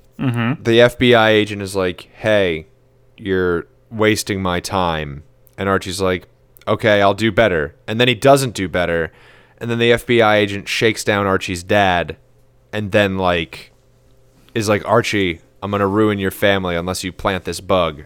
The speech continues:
Speaker 2: And then Archie tells Hiram Lodge that he didn't plant the bug and that he's been followed by an F B I agent. Like,
Speaker 1: Yes.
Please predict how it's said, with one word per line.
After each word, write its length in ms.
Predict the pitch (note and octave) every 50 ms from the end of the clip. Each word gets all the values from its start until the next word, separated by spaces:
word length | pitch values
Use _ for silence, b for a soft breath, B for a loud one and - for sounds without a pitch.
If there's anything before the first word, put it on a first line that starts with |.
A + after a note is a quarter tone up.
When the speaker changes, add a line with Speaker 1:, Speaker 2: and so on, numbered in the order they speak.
| -
Speaker 2:
And 120 | - G2+ G2+
then 80 | F#2+ F#2
Archie 280 | F2+ F2+ - - F2+
tells 260 | E2 - F2+ E2 D#2+ -
Hiram 320 | F2 E2 E2 E2 D#2+ D#2
Lodge 240 | E2 D#2+ D2+ D2+ -
that 80 | E2 D#2+
he 60 | D#2
didn't 260 | D2 E2+ D#2 D2+ -
plant 260 | - - E2 D2+ D2
the 60 | - D#2+
bug 260 | - F2 D#2+ D#2+ D#2
and 100 | D#2+ D#2
that 80 | D#2
he's 140 | E2+ E2 -
been 140 | - D#2 D#2
followed 320 | - - D#2+ D2+ D2+ D2+
by 140 | - D#2 D2+
an 80 | D2 C#2+
F 140 | C#2+ - -
B 140 | D2 D2
I 120 | C#2 C2 C2+
agent. 340 | C2 C#2+ C#2 D#2 D2 C#2 - _ _ _ _ _ _
Like, 200 | F2+ F2+ F2 E2 -
Speaker 1:
Yes. 340 | A2 - - - - -